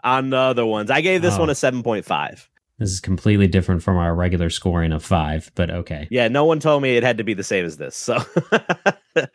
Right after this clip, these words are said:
Speaker 2: No one's
Speaker 1: Fine.
Speaker 2: told
Speaker 1: All right, what's
Speaker 2: We're up to, what episode is this? And you're suddenly
Speaker 1: seven
Speaker 2: changing the
Speaker 1: point,
Speaker 2: rating system?
Speaker 1: seven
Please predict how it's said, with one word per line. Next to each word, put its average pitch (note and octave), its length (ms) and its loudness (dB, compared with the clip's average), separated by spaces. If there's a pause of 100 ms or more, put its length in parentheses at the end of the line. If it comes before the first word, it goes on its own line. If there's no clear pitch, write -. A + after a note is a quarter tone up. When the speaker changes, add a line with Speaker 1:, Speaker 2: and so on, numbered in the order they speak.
(380)
Speaker 2:
No D3 160 0
one's F#3+ 180 -2
Speaker 1:
Fine. F#3 180 -2
Speaker 2:
told G3+ 120 0
Speaker 1:
All E3 60 0
right, D#3 220 0
what's F3 200 0
Speaker 2:
We're F#3+ 100 0
up - 120 -4
to, F#3+ 120 0
what F#3+ 220 0
episode A#3 460 0
is B3+ 140 -2
this? C#4+ 220 0
And F#3+ 140 2
you're F3+ 100 2
suddenly G3 380 0
Speaker 1:
seven - 120 0 (100)
Speaker 2:
changing F#3 220 2
the F3 60 2
Speaker 1:
point, D#3 80 -2
Speaker 2:
rating F#3 280 2
system? A3+ 400 0
Speaker 1:
seven A#3+ 40 -4